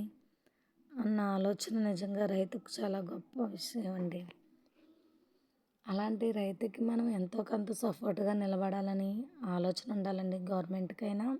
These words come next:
ఎంతోమంది సాఫ్ట్‌వేర్లు ఉంటారు, ఎంతెంతో, ఎన్నెన్నో ఉద్యోగాలు చేస్తాం, కానీ ఎన్ని ఉద్యోగాలు చేసినా మన కడుపుకు కూడి తినాలి అంటే రైతు అనేవాడు బాగుండాలి, కాదంటారా?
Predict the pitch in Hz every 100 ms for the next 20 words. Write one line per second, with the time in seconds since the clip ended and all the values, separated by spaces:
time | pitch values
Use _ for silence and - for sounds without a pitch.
0 | - _ _ _ _ _ _ _ _ -
1 | 233 180 156 208 214 214 220 214 - 208
2 | 175 - 202 196 202 202 170 202 196 196
3 | 202 180 170 202 202 226 233 262 254 302
4 | 269 196 196 202 226 240 185 220 214 214
5 | 220 196 - 196 185 - _ _ _ _
6 | _ _ _ - - 208 220 202 208 208
7 | 190 170 208 196 208 214 208 - 240 226
8 | 214 214 208 - 196 180 202 - 233 214
9 | 202 240 - 214 196 196 196 202 196 175
10 | 233 320 - _ _ _ _ _ _ -
11 | 196 190 185 208 202 190 202 208 202 175
12 | 185 180 180 196 262 - _ _ _ _
13 | _ _ - 202 190 190 185 208 190